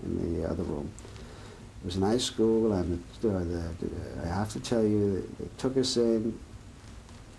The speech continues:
The children were so nice and so friendly. They took us in, and, uh, we still have friends, uh,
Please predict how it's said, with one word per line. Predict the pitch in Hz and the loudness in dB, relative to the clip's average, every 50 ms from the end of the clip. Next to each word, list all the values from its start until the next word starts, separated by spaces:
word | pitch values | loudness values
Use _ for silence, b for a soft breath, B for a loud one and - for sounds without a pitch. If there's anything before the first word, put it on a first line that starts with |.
| - - - - - | -16 -16 -16 -16 -14
The | - - | -12 -4
children | - 113 110 107 107 104 98 90 80 | 0 2 2 2 2 2 2 0 -2
were | - | -2
so | - - - 98 98 101 | -4 -4 -2 0 0 0
nice | 98 98 95 92 95 95 - - | 2 2 2 2 0 0 -2 -4
and | - - | -8 -8
so | - - 98 - - - | -8 -6 -8 -8 -8 -6
friendly. | - 107 104 104 104 101 95 | -4 -2 0 0 0 0 0
They | 90 87 | 0 -2
took | 87 - - 107 101 | -4 -6 -6 -6 -4
us | 104 98 - - | -4 -4 -2 -2
in, | 92 92 | -2 0
and, | 92 92 90 87 80 76 76 71 - 69 - | 0 0 0 0 -2 -2 -4 -4 -6 -6 -6
uh, | - - - - B B B B B B B B B B - | -6 -6 -8 -12 B B B B B B B B B B -6
we | 101 - | -4 0
still | - 117 107 | 2 2 2
have | 104 101 95 | 2 2 0
friends, | 98 - - 101 101 101 98 107 104 95 98 | 0 0 0 2 2 4 2 2 2 2 2
uh, | 92 85 87 87 87 87 87 87 87 | 2 4 4 2 2 2 2 2 0